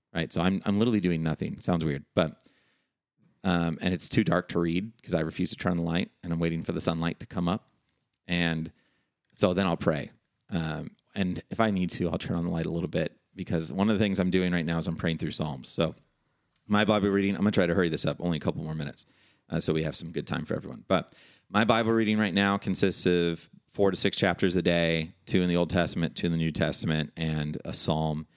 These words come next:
I prefer to start with prayer to get my heart right, so I open up to the psalm reading. I read one psalm, and I pray through that psalm. I pray through it. Sometimes I pray what the psalm reminds me of, or sometimes I specifically pray the words of that psalm, or sometimes I slightly change it, right? So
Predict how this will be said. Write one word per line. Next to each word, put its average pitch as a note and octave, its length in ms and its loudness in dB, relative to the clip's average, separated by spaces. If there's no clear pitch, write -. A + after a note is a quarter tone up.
I F2+ 120 4
prefer F#2 280 2
to E2+ 80 -2
start F#2 300 2
with - 160 -4
prayer F#2 300 4
to F2+ 60 0
get D#2 100 -4
my D#2+ 100 -2
heart F#2+ 240 2
right, F2 260 2
so D#2+ 460 2
I F2+ 480 2
open F#2+ 260 2
up G#2 240 0
to F2 460 2
the E2+ 100 -4
psalm F#2 320 2
reading. A#2+ 360 0
I F2+ 80 0
read F2 200 2
one F#2 200 2
psalm, F#2 420 2
and E2 100 -4
I D2+ 80 -2
pray F2 280 0
through F2+ 140 0
that D#2+ 200 -2
psalm. C#2+ 400 -4
I - 60 -10
pray G#2 200 4
through G#2 280 4
it. G2+ 240 0
Sometimes F#2+ 340 2
I E2+ 60 4
pray F#2 580 2
what F2+ 380 0
the G#2 80 -4
psalm E2+ 240 2
reminds F2+ 340 2
me A2 120 2
of, A2+ 220 0
or E2+ 80 2
sometimes E2+ 340 0
I D#2 100 2
specifically - 440 -2
pray G2+ 180 2
the G2 80 0
words F#2+ 160 0
of F#2+ 60 -8
that - 160 2
psalm, F2 400 2
or F2+ 60 -4
sometimes F2 360 0
I E2 60 0
slightly - 360 -2
change D#2+ 360 -2
it, - 160 -4
right? E2 280 0
So E2 420 2